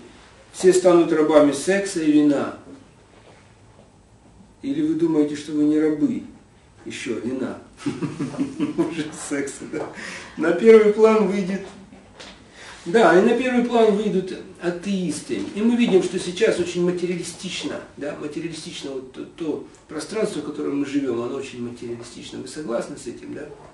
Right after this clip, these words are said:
Э, Бхагавата Пурана, опять же, мы возвращаемся, двенадцатая песня. В эпоху Кали ум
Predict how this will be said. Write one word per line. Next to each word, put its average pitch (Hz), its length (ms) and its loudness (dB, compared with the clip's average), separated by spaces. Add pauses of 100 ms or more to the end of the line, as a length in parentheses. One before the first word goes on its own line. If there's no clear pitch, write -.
(1600)
Э, 147 340 8
Бхагавата 202 500 6
Пурана, 175 580 6
опять 156 280 4
же, 151 80 2
мы 147 140 6
возвращаемся, 143 840 2
двенадцатая 143 580 -2
песня. 139 580 -2 (440)
В 160 120 0
эпоху 214 300 4
Кали 208 500 2
ум 214 500 2